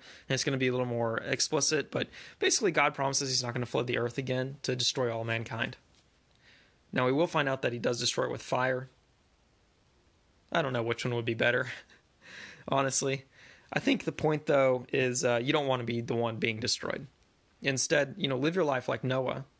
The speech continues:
Think of God first. You know, build the altar in your life. This sounds, this sounds way too, like, youth pastory, but you are accountable for your actions,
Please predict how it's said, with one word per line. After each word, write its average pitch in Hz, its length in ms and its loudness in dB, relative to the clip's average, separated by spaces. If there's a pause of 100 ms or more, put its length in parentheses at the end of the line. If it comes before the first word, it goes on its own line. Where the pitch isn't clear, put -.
(480)
Think 175 220 0
of 175 120 -2
God 131 220 0
first. - 500 -4 (580)
You 120 80 -2
know, 113 180 -2 (760)
build 151 160 4
the 151 80 2
altar 135 360 0
in 127 80 -2
your 117 120 0
life. 113 260 -2
This - 160 0
sounds, 123 320 -2 (100)
this 208 180 2
sounds 156 280 0
way 123 120 2
too, 120 260 0
like, 110 220 -4
youth 117 200 -2
pastory, - 580 -2 (380)
but 127 400 2 (2750)
you 160 300 4
are 143 180 4
accountable 139 440 0
for 131 160 -2
your 117 140 0
actions, 113 680 0